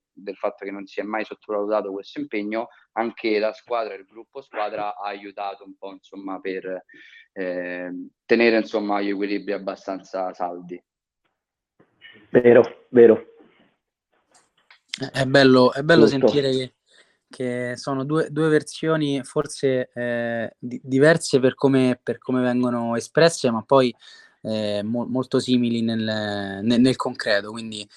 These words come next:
Speaker 3: si vede questo, questo, questo legame e questa, e questo lavoro che, che riuscite a fare bene, eh, di pari passo tutti e due. Ehm,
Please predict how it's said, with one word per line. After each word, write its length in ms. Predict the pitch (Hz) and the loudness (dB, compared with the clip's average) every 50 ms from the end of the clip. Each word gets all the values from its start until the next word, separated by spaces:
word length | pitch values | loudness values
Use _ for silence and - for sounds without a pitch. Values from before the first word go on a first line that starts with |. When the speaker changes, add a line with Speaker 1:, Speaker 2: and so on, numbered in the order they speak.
| - - _ | -20 -20 _
Speaker 3:
si 200 | - - - 107 | -12 -8 -4 0
vede 200 | 110 113 110 107 | 0 2 2 2
questo, 540 | 107 110 107 - - - 107 104 104 104 101 | 0 0 -2 -4 -2 0 0 2 2 0 0
questo, 320 | 107 113 - - - 113 | -2 -4 -4 -2 0 0
questo 240 | 107 123 120 - - | 0 0 -2 0 2
legame 640 | 117 113 117 123 127 131 131 127 120 117 113 107 107 | 2 4 4 6 6 6 6 6 4 2 -2 -4 -6
e 80 | 110 - | -6 -6
questa, 840 | - 123 110 - - 113 110 107 104 104 101 101 101 98 98 95 95 98 101 - - - - _ _ _ _ _ _ _ _ _ _ _ _ _ _ _ _ _ _ - - _ _ - - - - - - | -6 -8 -8 -4 -2 0 0 2 2 0 -2 -2 -4 -6 -6 -8 -10 -12 -16 -16 -18 -20 -20 _ _ _ _ _ _ _ _ _ _ _ _ _ _ _ _ _ _ -20 -20 _ _ -20 -20 -20 -20 -18 -14
e 60 | - | -6
questo 280 | - - 147 - - 147 | -2 0 0 4 6 6
lavoro 300 | 131 131 147 160 156 139 | 6 8 8 8 6 6
che, 140 | 127 127 117 | 6 4 4
che 120 | - - | 4 4
riuscite 300 | 127 127 - - 156 139 | 4 4 4 6 6 6
a 60 | 131 | 6
fare 260 | - - 143 135 131 123 | 6 6 6 6 6 6
bene, 1000 | 131 135 139 139 135 135 131 131 127 127 120 120 120 117 113 110 110 107 107 107 | 6 6 6 8 8 8 8 8 6 6 4 2 0 0 -2 -4 -6 -8 -8 -8
eh, 40 | |
di 120 | 113 131 131 | -8 -2 2
pari 220 | 135 135 131 135 | 6 6 6 8
passo 560 | 131 135 127 - - - - 135 127 123 120 - | 8 6 6 4 2 -2 -6 -4 -4 -4 -4 -6
tutti 240 | - 131 - - 139 | -10 -14 -6 -4 -4
e 60 | 127 | -4
due. 380 | 123 123 120 117 110 104 - _ _ _ _ _ _ _ _ _ _ _ _ _ _ _ _ _ | -2 -2 -4 -2 -2 -4 -6 _ _ _ _ _ _ _ _ _ _ _ _ _ _ _ _ _
Ehm, 1080 | - 127 131 127 127 123 123 123 120 117 117 117 113 113 113 113 110 110 107 107 107 | -4 -2 0 2 2 2 0 0 0 -2 -2 -2 -2 -4 -4 -6 -6 -6 -6 -8 -10